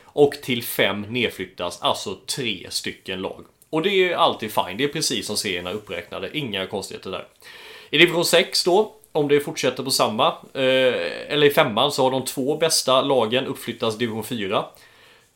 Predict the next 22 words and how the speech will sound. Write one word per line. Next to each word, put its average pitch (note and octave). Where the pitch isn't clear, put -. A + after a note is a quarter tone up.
Nu D3+
kommer F#2
det. F2+
Lyckas B2
dessutom B2+
tvåan C#3+
i E3+
division A2
fyra-kvalet F#2+
om A2
en A2
plats -
i G#2
division G#2
tre G#2
flyttas -
även G2+
trean C#3+
upp -
i G2+
division G2
fyra. F#2+